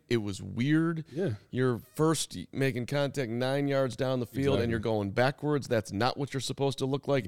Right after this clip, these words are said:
Speaker 2: Exactly.
Speaker 1: all. And this
Speaker 2: Exactly.
Speaker 1: was, I mean, he had huge plays.
Speaker 2: Exactly.
Speaker 1: The, in, you know, third and two at the goal line, third and one, whatever it is, he's in the backfield.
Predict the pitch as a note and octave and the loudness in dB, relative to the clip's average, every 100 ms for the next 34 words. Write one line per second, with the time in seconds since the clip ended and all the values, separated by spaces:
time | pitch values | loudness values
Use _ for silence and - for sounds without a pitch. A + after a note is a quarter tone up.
0 | G2+ G#2 A#2+ C#3+ D3+ - A2 A2 C3 C#3+ | 0 2 4 4 2 2 0 2 4 4
1 | A#2 B2 A2+ - - - _ _ - - | 4 4 4 0 -10 -20 _ _ -20 -2
2 | C#3 D3 A#3+ F3 A2+ - - _ _ _ | 4 6 8 8 6 0 -14 _ _ _
3 | _ _ _ - - F#3 G3+ B2 - F#2 | _ _ _ -18 -2 6 8 6 0 -8
4 | B1 - - G#2 F2+ G2+ F#2 F2 B2 B2 | -8 -10 -10 -8 -2 0 0 0 2 2
5 | - _ _ - C3+ - - B2 G#2+ - | 0 _ _ -6 -6 -6 -2 0 0 0
6 | D3+ D3+ E3 E3 D3 B2+ A#2 G#2+ - D#3 | 4 4 6 2 2 0 0 -2 -2 0
7 | D#3 C#3 A2+ A#2 C3+ C3 C3 C3 B2 B2+ | 2 0 -2 0 2 2 2 0 0 0
8 | C#3 C3 C3 B2 B2+ A#2 A2 A#2+ F#2+ A#2 | 0 2 2 2 2 2 0 0 0 0
9 | B2+ - C#3 C3 C3 | 0 -2 0 0 0